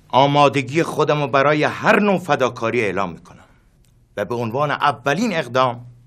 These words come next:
نوه آقا محمود رو به اینجا دعوت می‌کنم تا باهاش مذاکره کنیم و قضیه رو حل کنیم. نظر شما چیه آقا رضا؟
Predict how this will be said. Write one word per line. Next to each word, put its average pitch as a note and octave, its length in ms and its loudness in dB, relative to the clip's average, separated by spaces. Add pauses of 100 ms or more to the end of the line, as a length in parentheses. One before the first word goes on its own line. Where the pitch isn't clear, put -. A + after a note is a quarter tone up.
(500)
نوه C3 480 2
آقا B2+ 260 0
محمود B2 460 -4
رو C3+ 80 0
به B2+ 80 -4
اینجا B2+ 240 -2
دعوت B2+ 480 -2
می‌کنم F3 400 -8 (1160)
تا G#2 120 -4
باهاش G#2 440 -4
مذاکره G2+ 560 -6
کنیم C#3 420 -8 (540)
و F2+ 40 -4
قضیه F#2+ 360 -8
رو F#2+ 80 -6
حل F#2 180 -8
کنیم. - 280 -20 (2500)
نظر A2+ 320 0
شما A#2 360 -2
چیه F#2+ 240 -8
آقا F2+ 160 -4
رضا؟ - 220 -14